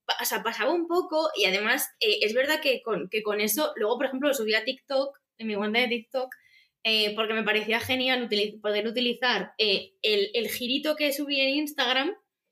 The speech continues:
eh, lo subí en vídeo en TikTok. Em, obviamente con la canción de Pelele, o sea, es que me pegaba, vamos, <laughs> como anillo al dedo, me pe-, me pegaba ahí Pelele. Eh, y, y, o sea,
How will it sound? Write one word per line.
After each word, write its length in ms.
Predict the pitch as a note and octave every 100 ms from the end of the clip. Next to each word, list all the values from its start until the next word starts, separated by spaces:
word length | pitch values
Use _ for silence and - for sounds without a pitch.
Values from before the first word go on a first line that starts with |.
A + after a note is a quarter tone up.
| _ _ _ _
eh, 300 | B3 A#3 A3 A#3
lo 100 | A3+
subí 380 | A#3 G#3+ C4+ C4
en 160 | A3+
vídeo 500 | A3+ B3 A#3 B3 B3+ -
en 300 | G#3+ G3+ F#3+
TikTok. 480 | G3 - - A2+ _ _ _ _ _
Em, 800 | B3 A#3 G#3 G3 F#3 F3+ F3+ E3 _ -
obviamente 600 | A#3 A#3 A3 A3 B3+ C4+
con 100 | A#3
la 120 | A3+
canción 340 | G#3 G3+ G#3+ B3
de 120 | C4
Pelele, 540 | G3 F#3+ B3 A3 D3
o 80 | G3
sea, 160 | C4+ G3 D3+ E3+
es 200 | G3 -
que 100 | A#3+
me 120 | A#3+ A#3
pegaba, 580 | A#3+ A#3+ C4 D4 E4
vamos, 340 | D4 D#4+ C4 C4
<laughs> 140 | B3
como 140 | C4+ -
anillo 260 | D#4+ D4+
al 140 | D4+ C#4+
dedo, 260 | D4+ D#4+ A#3
me 100 | A3+
pe-, 260 | A3+ A#3+ A#3+
me 180 | A#3+
pegaba 340 | A3 A3 A#3+ B3
ahí 160 | B3+ -
Pelele. 480 | G#3 B3+ B3 - - - - - - - _ -
Eh, 600 | C4+ A#3+ A#3 A3+ G#3+ - _ -
y, 460 | C4+ B3 A#3 G#3+
y, 260 | - F#3+ - -
o 40 |
sea, 320 | G3+ G#3+ F#3